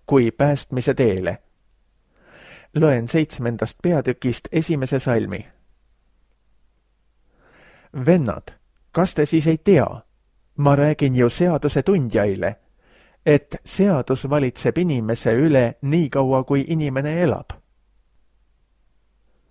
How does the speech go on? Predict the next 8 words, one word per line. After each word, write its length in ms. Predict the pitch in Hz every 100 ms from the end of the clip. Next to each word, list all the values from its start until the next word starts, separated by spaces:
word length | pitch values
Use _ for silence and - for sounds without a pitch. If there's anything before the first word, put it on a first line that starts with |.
| _ _ _ _ _ _ _ _ -
Tõepoolest, 800 | 151 175 190 113 92 - - - _ _ _ _ -
kõige 380 | 170 156 120 110
karmimgi 640 | 180 196 165 135 117 123
seadus 540 | - 190 160 147 151 -
ei 160 | 147
suuda 340 | 131 156 151 117
mõjutada 520 | 120 156 143 156 170
surnuid. 540 | 208 156 101 90 165